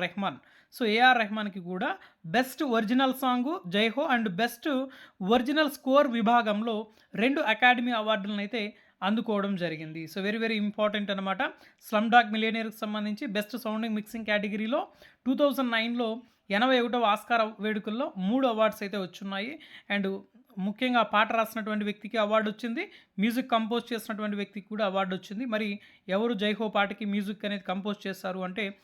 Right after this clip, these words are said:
so ఏఆర్ రెహమాన్. మరి దాని తర్వాత మనకి గతంలో కూడా మనకి The Elephant Whisperers ఉత్తమ డాక్యుమెంటరీ చిత్రం విభాగంలో అవార్డు అయితే వచ్చింది. And అదేవిధంగా తెలుగులో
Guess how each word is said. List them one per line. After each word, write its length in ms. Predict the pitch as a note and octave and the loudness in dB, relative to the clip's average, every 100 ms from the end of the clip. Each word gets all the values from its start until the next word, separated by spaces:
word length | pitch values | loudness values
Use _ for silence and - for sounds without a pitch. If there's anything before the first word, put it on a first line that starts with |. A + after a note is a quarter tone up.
| _ _ - | _ _ -6
so 80 | G#3 | 0
ఏఆర్ 200 | F#3+ F#3+ - | 4 4 4
రెహమాన్. 340 | E3+ G3 F3+ C3 - - - | -4 -4 -6 -6 -16 -10 -2
మరి 100 | G#3 F#3 | 0 2
దాని 180 | G#3+ C4 | 2 4
తర్వాత 220 | C4 B3+ B3+ A#3+ | 2 2 2 -2
మనకి 280 | A3+ A3+ G#3 G#3+ A#3+ _ _ G#3 | -4 -4 -4 -4 -8 _ _ -2
గతంలో 300 | G#3 A#3 A#3 A3 | 0 0 0 0
కూడా 120 | A3+ | 0
మనకి 260 | G#3 G3+ G#3 G3 G3+ | -2 -2 -4 -4 -4
The 80 | F3+ F#3+ | -4 -2
Elephant 320 | G#3 A3 A#3 G3 | -2 0 0 0
Whisperers 440 | G3+ - G3+ F#3 - - _ _ G3+ | -6 -4 -4 -4 -8 -20 _ _ -6
ఉత్తమ 220 | - A#3+ G#3+ | -2 2 2
డాక్యుమెంటరీ 400 | G#3 A3+ A3 G#3 A3 | 2 0 -4 -4 -8
చిత్రం 220 | - G#3+ G3+ | -6 -4 0
విభాగంలో 440 | G3+ G#3 G#3 G#3 F#3+ | 2 0 -2 -2 0
అవార్డు 240 | G3 G3+ G3 | 0 -2 -2
అయితే 120 | G3 F#3 | -4 -8
వచ్చింది. 360 | - F#3+ G#3+ C#4 - - - | -10 -8 -8 -10 -18 -10 -2
And 100 | G#3 G3 | 2 4
అదేవిధంగా 520 | A#3+ A#3 A3+ A3 G3+ G3+ G#3 - _ - | 4 0 -2 0 2 0 -4 -12 _ -2
తెలుగులో 260 | A3 A#3+ | 0 2